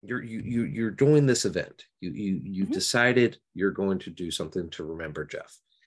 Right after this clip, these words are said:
Speaker 1: and you chose D and D.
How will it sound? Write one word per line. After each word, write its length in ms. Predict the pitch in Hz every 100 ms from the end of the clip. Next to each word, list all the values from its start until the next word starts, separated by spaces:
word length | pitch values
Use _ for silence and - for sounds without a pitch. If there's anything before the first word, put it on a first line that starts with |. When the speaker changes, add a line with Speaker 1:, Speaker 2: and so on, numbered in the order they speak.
| _ -
Speaker 1:
and 500 | 107 104 101 98 92 - _ _ _ _ _ _ _ -
you 220 | 101 131
chose 560 | - 101 98 92 - - _ -
D 280 | 80 73 78
and 160 | 73 69
D. 320 | - -